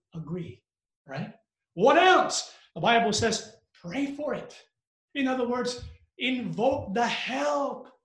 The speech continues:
of our Almighty God. This is why when we look at the book of Exodus, there are times when a decision is made only if God intervenes, right? Even during our time, this is why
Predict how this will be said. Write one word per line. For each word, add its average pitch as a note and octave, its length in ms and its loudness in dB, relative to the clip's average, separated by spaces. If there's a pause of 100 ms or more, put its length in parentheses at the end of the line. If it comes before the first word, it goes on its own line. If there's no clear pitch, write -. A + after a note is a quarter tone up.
(160)
of G3 180 -10
our F#3+ 160 -2
Almighty E3+ 800 -6 (380)
God. F3+ 300 -10
This E3+ 120 -16
is E3+ 140 -14
why E3+ 100 -4
when E3+ 140 -4
we E3+ 80 -2
look F3+ 140 -8
at F3+ 100 -10
the F3 60 -10
book E3+ 160 -10
of E3 100 -10
Exodus, - 720 -6 (500)
there D#3+ 160 -6
are D#3+ 140 -10
times F3 460 -4
when D3+ 340 -14 (100)
a D3+ 60 -16
decision D#3 720 -6 (800)
is D3 220 -10
made F3 400 -2 (100)
only G3 640 -4
if E3 200 -12
God E3+ 200 -4
intervenes, D3 520 -6 (540)
right? F#3 280 -6 (480)
Even D4 360 -6
during D4+ 300 -4
our E4 200 0
time, E4 640 -6 (480)
this D4+ 160 -2
is C4 140 -8
why D4 340 -4